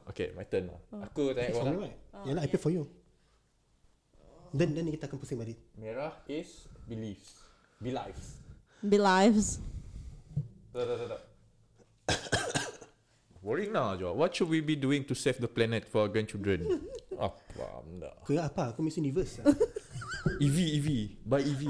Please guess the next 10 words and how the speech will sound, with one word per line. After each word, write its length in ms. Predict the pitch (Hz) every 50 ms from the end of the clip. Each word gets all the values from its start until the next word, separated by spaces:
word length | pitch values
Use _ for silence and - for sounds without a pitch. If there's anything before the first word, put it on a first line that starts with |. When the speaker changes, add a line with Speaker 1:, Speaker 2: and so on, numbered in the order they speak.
| - - - - - - - -
Speaker 1:
B 60 | - 110 131
Y 140 | 135 135 135
D. 120 | 127 127 113 98 95 622 605 523 - - 587 571 - - - - - - - - - - - - - - - - - - _ _ - - - - - - - 480 480
Speaker 3:
I 240 | - 185 202 214 240
truly 360 | 226 - - 240 214 202 202
believe 600 | 175 175 175 170 165 175 180 180 185 202 247 294 311 587 539 554 - 554 480 - - - -
<laughs> 460 | 605 - - - - - _ _ - -
that 180 | 160 - 214 185 143 135
we 420 | - 208 269 254 202 143 131 127 127 113 - - - - - - - -
Speaker 1:
Okay, 320 | - - 131 107 90